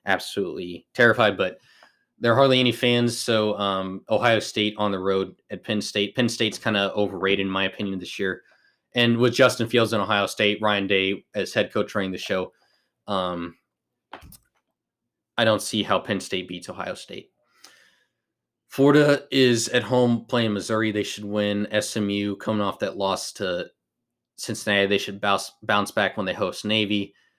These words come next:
North Carolina coming off a loss against Florida State last week. They should bounce back with Sam Howell under center. They will. They should beat Virginia in Charlottesville. Oklahoma, um,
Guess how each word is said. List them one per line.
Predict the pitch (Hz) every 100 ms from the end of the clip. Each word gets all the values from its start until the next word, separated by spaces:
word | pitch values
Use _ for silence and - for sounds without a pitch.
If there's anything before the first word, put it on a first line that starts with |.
| _ _ -
North | 120 123 -
Carolina | 120 110 107 107 104 104 - _
coming | - 110
off | 104 98
a | 101
loss | 104 101 -
against | 104 98
Florida | - 110 92
State | - 107
last | 101 98 - -
week. | 98 87
They | 98
should | - 98
bounce | 95 92
back | - 98 -
with |
Sam | - 95 87
Howell | 101 98 95 -
under | 98 87
center. | - 107 104 98 _ _ _ _ 104
They | 104
will. | 95 90 _ -
They | 101
should | - 101
beat | 104 -
Virginia | 95 98 98 95 92 -
in | 98
Charlottesville. | - 98 92 - - 95 - _ _ _ _ _ _ _ _ _ _ _ - -
Oklahoma, | 127 123 120 123 120 117 - _ _ _ _ _ -
um, | 101 95 92 95